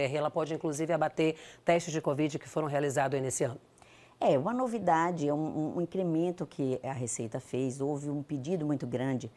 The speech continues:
Speaker 2: com relação aos testes de covid. Porém, eles se restringiram aos testes que a gente faz em laboratório. Por exemplo, aqueles testes rápidos que a gente compra em farmácia, é, este não se aplica à dedutibilidade, somente feito em instituições de saúde.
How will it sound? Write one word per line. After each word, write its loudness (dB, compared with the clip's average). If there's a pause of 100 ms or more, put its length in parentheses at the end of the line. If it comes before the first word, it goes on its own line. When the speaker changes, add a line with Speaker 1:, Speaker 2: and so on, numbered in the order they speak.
(300)
Speaker 2:
com -4
relação -2
aos -2
testes 0
de -18
covid. -4 (400)
Porém, 6
eles 2
se 0
restringiram 0
aos 0
testes 0
que -2
a 0
gente -4
faz -2
em -2
laboratório. -2 (380)
Por -8
exemplo, -2
aqueles -2
testes 0
rápidos 0
que -6
a -4
gente -4
compra -2
em -2
farmácia, -2 (340)
é, -2
este 2
não 2
se -2
aplica 0
à 2
dedutibilidade, -2 (280)
somente 2
feito -2
em 2
instituições -2
de -4
saúde. -2